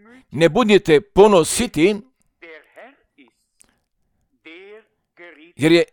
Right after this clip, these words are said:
Gospod koji je govorio. Kako dovoljno često mi smo koda propovedi bili čuli da nije bio Mojsije i proroci, nego da je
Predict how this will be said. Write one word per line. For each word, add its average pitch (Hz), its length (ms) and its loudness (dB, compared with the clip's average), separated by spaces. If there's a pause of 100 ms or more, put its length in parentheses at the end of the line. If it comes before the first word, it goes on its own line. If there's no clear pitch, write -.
Gospod 143 540 0
koji 185 260 -2
je 202 180 0
govorio. 135 580 -2 (1160)
Kako 202 440 0
dovoljno 175 480 0
često 160 720 -4 (360)
mi 190 180 -6
smo 170 260 -6 (100)
koda 190 380 2
propovedi 127 760 -6 (260)
bili 180 460 -4
čuli 170 460 -4 (560)
da 151 180 -2
nije 170 460 -2 (140)
bio 180 360 0 (100)
Mojsije 160 880 -2 (380)
i 220 160 -2
proroci, 175 720 0 (320)
nego 160 560 0 (220)
da 190 180 -4
je 135 460 -4